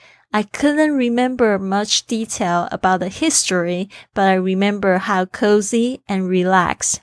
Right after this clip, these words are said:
I felt when I was wandering along the streets. The Christmas market also seemed quite endless, continuing up to the hill, and many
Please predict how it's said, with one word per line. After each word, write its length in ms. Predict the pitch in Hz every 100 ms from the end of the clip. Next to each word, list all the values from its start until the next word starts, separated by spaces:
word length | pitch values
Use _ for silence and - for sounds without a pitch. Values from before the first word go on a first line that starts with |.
| _
I 140 | 185
felt 440 | 190 - 190 190 - -
when 160 | 180
I 80 | 180
was 280 | 180 170 -
wandering 640 | 196 190 190 190 202 196 -
along 460 | 180 175 175 180 175
the 100 | 160
streets. 840 | - - 185 175 - - - - _ _ _ - - _
The 100 | -
Christmas 720 | 214 - 311 302 262 233 - 240
market 600 | 226 247 - 220 - - _
also 280 | 226 233 247
seemed 500 | 240 - 254 269 277 -
quite 300 | - 254 254 -
endless, 720 | 269 311 254 - - - - _ _ - _
continuing 1040 | - 208 202 196 233 226 226 220 220 214 214 -
up 260 | 190 196 -
to 240 | - - 185
the 140 | 185
hill, 600 | 196 214 202 202 202 214 - - _
and 400 | - 196 185 185
many 400 | 208 220 233 240